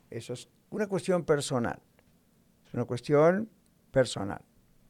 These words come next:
así como lo presenta la Biblia. Ahora, en este caso,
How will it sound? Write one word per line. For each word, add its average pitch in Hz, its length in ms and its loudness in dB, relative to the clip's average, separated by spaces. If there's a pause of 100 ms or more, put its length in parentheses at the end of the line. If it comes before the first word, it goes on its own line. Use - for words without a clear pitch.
(220)
así - 240 -6
como 123 180 2
lo 127 100 4
presenta 117 440 -4
la 110 100 -2
Biblia. 110 380 -2
Ahora, 139 340 10 (400)
en 117 140 2
este 190 220 4
caso, 226 580 10